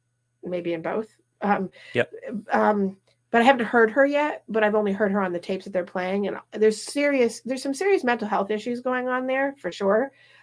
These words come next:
Speaker 1: Um, then you can hear it in those tapes, and good thing he taped them.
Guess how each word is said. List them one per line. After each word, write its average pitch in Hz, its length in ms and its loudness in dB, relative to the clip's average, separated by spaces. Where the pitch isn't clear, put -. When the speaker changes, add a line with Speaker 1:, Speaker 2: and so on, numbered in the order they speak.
Speaker 1:
Um, 196 320 4
then 190 120 2
you 190 100 -2
can 190 120 -6
hear 190 300 2
it 214 240 2
in 190 120 -4
those 180 220 -4
tapes, 196 340 -4
and 185 300 -6
good 208 180 0
thing 185 220 -2
he 175 160 -8
taped 339 240 2
them. 180 160 0